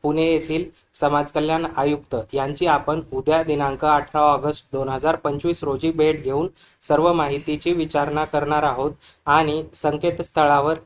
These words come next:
ही माहिती कधी अपडेट होणार आहे या संदर्भात देखील माहिती आपल्याला उद्याच्या व्हिडिओमध्ये मिळणार आहे.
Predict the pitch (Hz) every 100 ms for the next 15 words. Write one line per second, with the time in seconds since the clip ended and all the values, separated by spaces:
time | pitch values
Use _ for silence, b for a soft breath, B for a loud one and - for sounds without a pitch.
0 | 151 165 160 147 147 160 160 - 160 175
1 | 170 160 156 147 147 143 139 139 151 165
2 | - 143 143 - 147 147 147 147 143 147
3 | 147 170 165 143 135 170 147 139 139 139
4 | 156 143 139 139 165 156 127 135 143 156
5 | 196 175 139 120 110 107